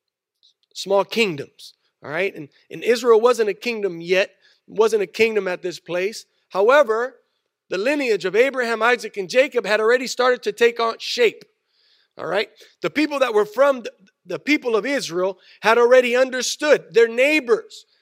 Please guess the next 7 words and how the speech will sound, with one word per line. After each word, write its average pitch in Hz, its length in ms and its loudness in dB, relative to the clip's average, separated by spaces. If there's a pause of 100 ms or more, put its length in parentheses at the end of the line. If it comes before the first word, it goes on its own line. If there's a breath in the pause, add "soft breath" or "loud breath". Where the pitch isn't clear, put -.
(140)
their 185 120 -2
neighboring 269 640 0
kingdoms, 269 640 -6
and 196 120 -8
the 196 60 -6
neighboring 254 540 -2
nations 254 560 -2